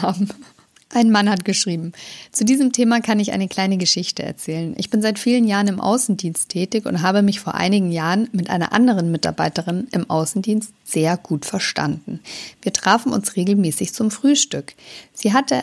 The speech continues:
einen Freund, der im Einsatz als Soldat im Ausland war. Irgendwann hat sie mich gefragt, ob ich Lust hätte, mit ihr Sex zu haben. Einzige Bedingung,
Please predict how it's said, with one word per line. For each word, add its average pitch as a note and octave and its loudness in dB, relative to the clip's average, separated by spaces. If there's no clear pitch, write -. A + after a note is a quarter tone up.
einen F#3 2
Freund, G#3+ 0
der G3 2
im F3+ 0
Einsatz F#3 0
als - -4
Soldat D#3+ -4
im G#3+ -4
Ausland E3+ 0
war. D3+ -4
Irgendwann A3+ 4
hat A3+ 4
sie G3 2
mich F#3 -2
gefragt, - -4
ob F3+ -6
ich - -12
Lust G#3 0
hätte, G#3 0
mit D#3 -2
ihr G#3 0
Sex B3+ -2
zu D3+ -4
haben. - -6
Einzige F3+ -4
Bedingung, G3+ 0